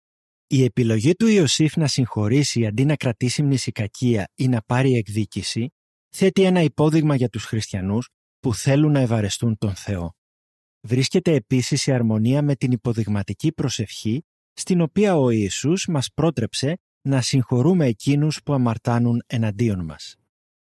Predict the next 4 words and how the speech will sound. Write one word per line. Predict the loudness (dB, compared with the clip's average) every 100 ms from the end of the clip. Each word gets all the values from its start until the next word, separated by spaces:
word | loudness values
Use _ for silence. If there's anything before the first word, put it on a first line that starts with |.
| _ _
Παρόμοια, | -4 0 2 2 0 -2 -6 -10 _
ο | -6
Απόστολος | -6 -6 -4 -4 -4 -4
Παύλος | -4 -2 -2 -2